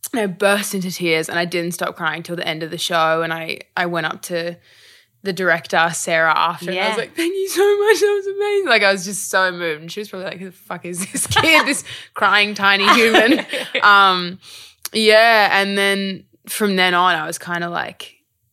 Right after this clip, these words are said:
Speaker 1: "Whoa," like, that ha-, I, I got better for starters. Um, so that has the capacity
Speaker 2: Yeah.
Speaker 1: to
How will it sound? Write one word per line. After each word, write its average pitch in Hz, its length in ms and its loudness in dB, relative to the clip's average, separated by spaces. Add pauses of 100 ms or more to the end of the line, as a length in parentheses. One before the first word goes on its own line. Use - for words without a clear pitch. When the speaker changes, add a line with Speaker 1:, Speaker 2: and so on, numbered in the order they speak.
(120)
Speaker 1:
"Whoa," 196 420 4
like, 165 300 -8
that 214 180 2
ha-, 202 260 -4
I, 190 280 0
I - 20 -2
got 190 180 2
better 165 300 2
for - 160 -10
starters. 170 640 0
Um, 160 380 -2 (400)
so - 180 -2
that 190 160 6
has 190 160 -4
the 180 100 -8
capacity 170 540 -12
Speaker 2:
Yeah. 160 180 -8 (140)
Speaker 1:
to 160 80 -8